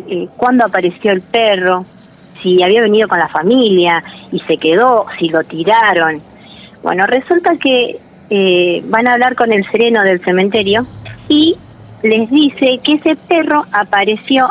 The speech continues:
hacía quince días en el lugar y estaba en un nicho, dormía en un nicho. Cuando lo van a ver, van a mostrarle el nicho.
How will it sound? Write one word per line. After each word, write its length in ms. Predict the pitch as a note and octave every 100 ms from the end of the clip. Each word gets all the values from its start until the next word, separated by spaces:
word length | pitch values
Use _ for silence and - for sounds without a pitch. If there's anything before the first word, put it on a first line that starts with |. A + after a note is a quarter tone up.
| -
hacía 400 | F3+ - - F3
quince 480 | - G3 G3 A#3+ C4+
días 380 | D4+ C#4 C#4 C#4+ - - - -
en 180 | F3+ E3+
el 140 | E3+ F3+
lugar 400 | A#3+ C4 B3+ C4 - - - - - - - - -
y 120 | G#3+
estaba 340 | G3+ B3+ B3 C4
en 120 | A#3+
un 140 | A3
nicho, 280 | F#3+ D#3 D3 C#3
dormía 340 | E3+ F#3 G3+
en 80 | G3
un 120 | F#3+ E3
nicho. 260 | B2+ - G#2+ - - - -
Cuando 240 | E3 E3 E3+ E3 - -
lo 120 | C#3
van 220 | D3 F3+
a 100 | A3
ver, 140 | B3+ C4 C4 G#3 -
van 180 | D3
a 80 | D3+
mostrarle 640 | D3+ D3 - F3+ E3 D3+ D3+
el 320 | D#3+ D3 D#3
nicho. 360 | G3+ G3+ -